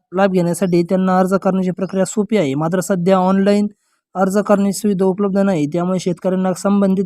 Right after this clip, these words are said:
ग्रामपंचायत कार्यालय, पंचायत समिती कार्यालय, तालुका कृषी अधिकारी कार्यालयात किंवा जिल्हा पशुसंवर्धन विभागाच्या माध्यमातून अर्ज करावा लागणार आहे.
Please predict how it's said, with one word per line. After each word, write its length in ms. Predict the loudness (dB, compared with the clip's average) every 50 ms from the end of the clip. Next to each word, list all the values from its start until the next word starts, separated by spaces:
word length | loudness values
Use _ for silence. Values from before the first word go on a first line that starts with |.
| -2 0
ग्रामपंचायत 640 | 0 0 0 -2 -2 -4 -4 -2 0 -2 -2 -2 -2
कार्यालय, 420 | -2 0 2 2 2 0 0 -2 -2
पंचायत 400 | -4 -4 -6 -4 -2 -2 -2 -4
समिती 400 | -4 -4 -4 -4 -2 -2 -2 -2
कार्यालय, 460 | 0 0 2 2 2 2 2 0 0 -4 _ _ _ _ _ _ _ _ -4
तालुका 360 | 0 2 2 2 4 2 2
कृषी 300 | 2 2 -2 -2 0 0
अधिकारी 380 | 0 0 -2 -2 -2 -2 -4 -4 -2
कार्यालयात 420 | -2 -2 0 0 0 0 0 -2 -4 _
किंवा 220 | -2 0 2 2 2
जिल्हा 320 | 2 0 0 0 0 0 -2
पशुसंवर्धन 760 | -4 -6 -6 -6 -4 -2 0 0 2 2 2 2 0 -2 -2 -2
विभागाच्या 520 | -2 -2 -2 -2 -2 -4 -4 -4 -4 -6 -4 -4
माध्यमातून 600 | -4 -2 -2 0 0 0 0 0 0 -2 -4 -2
अर्ज 220 | -4 -4 -4 -6
करावा 320 | -6 -4 -2 -2 0 0 0
लागणार 300 | 0 0 0 0 0 0
आहे. 260 | 0 0 0 -2 -4